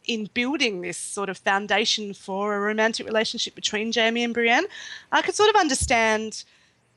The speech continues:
looking at the things that happen between them and saying, "Oh, okay, you know, yes, um, Jamie compares her to Cersei a few times. Okay, that doesn't really mean anything. Um, yes, you know, people comment on them in a sexual manner, but it was just meant to be a joke, you know,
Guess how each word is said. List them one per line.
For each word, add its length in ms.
looking 540
at 160
the 80
things 360
that 80
happen 280
between 460
them 200
and 220
saying, 320
"Oh, 200
okay, 240
you 140
know, 80
yes, 640
um, 720
Jamie 500
compares 500
her 100
to 120
Cersei 420
a 20
few 160
times. 280
Okay, 340
that 100
doesn't 240
really 160
mean 160
anything. 480
Um, 340
yes, 640
you 100
know, 140
people 320
comment 640
on 220
them 300
in 100
a 60
sexual 540
manner, 280
but 100
it 40
was 80
just 160
meant 160
to 80
be 120
a 40
joke, 500
you 60
know, 220